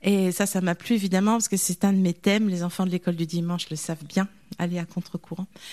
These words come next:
<clears throat> Et justement, ils expliquaient comme c'est difficile et sans la grâce de Dieu, c'est pas facile, c'est quasiment impossible d'aller à contre-courant. On va avec le flot, hein. Et ce que je dis toujours aux enfants, je le répète aux grands,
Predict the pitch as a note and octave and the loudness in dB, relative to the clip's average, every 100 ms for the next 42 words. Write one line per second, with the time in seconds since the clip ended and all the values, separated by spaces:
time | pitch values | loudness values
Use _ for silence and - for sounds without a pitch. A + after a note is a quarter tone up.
0 | - - - - - F#3 - G#3 G#3+ G#3 | -16 -18 -20 -4 -2 -2 -2 0 2 4
1 | G3+ F#3+ F3+ G#3 - A#3 A3+ B3+ C4 G#3+ | 2 -2 -4 -4 0 2 2 2 0 0
2 | G3 G#3+ - G#3 G#3 B3 A#3+ - - - | 0 -2 -2 -4 0 0 0 -10 -20 -18
3 | - G3+ G3+ G#3+ F3+ A3+ - A3+ - A3+ | -4 -2 2 0 0 -2 0 0 2 2
4 | F#3 - - F#3+ - A3 G#3+ G3 F#3 G3 | 0 -4 -2 -2 0 2 2 0 0 0
5 | F3 F#3 E3+ F3 - _ _ - _ _ | 0 2 2 2 -2 _ _ -20 _ _
6 | _ _ - G3+ F#3+ F#3+ - - E3 D#3+ | _ _ -4 -2 -2 -4 -4 -6 -8 -10
7 | - - - F#3 F3 F3 F3 F3 - - | -18 -8 -4 -2 -2 -2 -2 -2 -4 -6
8 | - D3+ - - F3 E3 D#3+ - E3 - | -6 -10 -12 -8 -4 -2 -4 -4 -6 -6
9 | - D#3 D#3 - - _ _ - - E3 | -8 -8 -8 -16 -20 _ _ -10 -6 -2
10 | F#3+ F#3 E3 - D#3+ D#3 - F#3 C3+ F2+ | 0 0 -4 -6 -6 0 2 2 0 -8
11 | - - - - - - E3+ - F3 E3 | -10 -20 -20 -20 -8 -4 -4 -4 -6 -4
12 | F3+ F3+ F3 F3 E3+ E3+ E3 G3 F#3+ F3+ | -6 -4 -4 -2 -2 -4 -2 -2 0 -2
13 | E3+ E3+ F#3+ F#3 F3 D#3+ F#3+ G#3 | -4 -2 -2 -2 -4 0 2 0